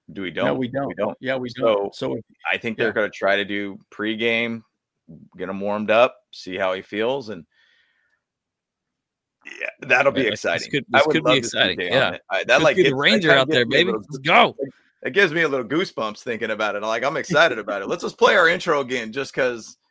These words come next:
Speaker 1: Deion
Speaker 2: Yeah,
Speaker 1: Henley
Speaker 2: yeah,
Speaker 1: hit it.
Speaker 2: Deion Henley.
Speaker 3: Yeah.
Speaker 2: <laughs> Deion Henley's such a stud, dude.
Speaker 3: Yeah, he's
Speaker 2: Uh,
Speaker 3: awesome.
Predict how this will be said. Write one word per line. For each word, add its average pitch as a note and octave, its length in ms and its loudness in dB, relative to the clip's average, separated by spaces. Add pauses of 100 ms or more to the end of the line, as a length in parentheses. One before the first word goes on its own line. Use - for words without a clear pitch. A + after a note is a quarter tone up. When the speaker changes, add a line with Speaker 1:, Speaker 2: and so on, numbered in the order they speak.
(100)
Speaker 1:
Deion C#3 120 0
Speaker 2:
Yeah, A#2 60 -2
Speaker 1:
Henley A#2 220 0
Speaker 2:
yeah, E3 220 6
Speaker 1:
hit D3+ 80 0
it. - 60 -4
Speaker 2:
Deion G3 300 6
Henley. G#3 300 0 (220)
Speaker 3:
Yeah. C3 540 0 (160)
Speaker 2:
<laughs> - 200 -6
Deion F#3 200 2
Henley's D#3+ 280 -2
such D3 200 0
a D3 40 -12
stud, C3+ 340 -4
dude. B2+ 260 -8 (380)
Speaker 3:
Yeah, A2 100 -2
he's A2 80 2
Speaker 2:
Uh, E3+ 200 4
Speaker 3:
awesome. - 220 -16